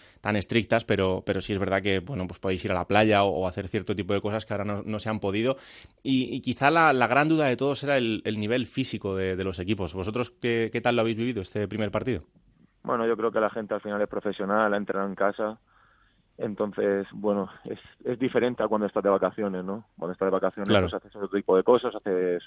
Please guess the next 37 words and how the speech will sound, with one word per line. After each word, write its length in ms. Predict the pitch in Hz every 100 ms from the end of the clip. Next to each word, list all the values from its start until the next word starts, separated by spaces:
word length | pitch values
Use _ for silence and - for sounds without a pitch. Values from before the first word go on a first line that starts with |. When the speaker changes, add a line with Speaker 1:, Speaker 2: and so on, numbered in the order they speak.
| _ -
Speaker 2:
va-, 100 | -
tus 140 | - 104
vacaciones, 580 | 90 82 127 117 101 113
<laughs> 60 | _
como, 260 | - 110 143 151 - 143 139 -
como 160 | - 117
el 60 |
nombre 240 | 107 104 104
dice. 260 | 104 95 95
Speaker 1:
Hmm. 240 | - 101 98 _ _ _ _ -
Speaker 2:
Entonces, 580 | 131 113 113 107 110 110
bueno, 280 | 101 113 104
yo 100 | 101
creo 220 | 92 98
que 500 | 95 98 95 95 92 - -
por 120 | 104
lo 80 | 95
menos 200 | 98 98
nosotros, 600 | 98 - 104 - 101 101
mis 120 | 98
compañeros, 560 | - 98 98 95 98 98
han 80 | 98
llegado 300 | 95 92 95
en 60 | 95
un 100 | 95
momento 340 | 92 95 95
de 60 | 92
forma 320 | 95 92 92
muy 200 | 95 95
bueno 300 | 104 110 127 _ _ _ _ _ _ _ -
y, 600 | 95 90 90 90 87 - -
y 60 |
bueno, 300 | 90 92 104 -
hay 100 | -
que 120 | 90 90
seguir 180 | 90
así. 180 | 90 131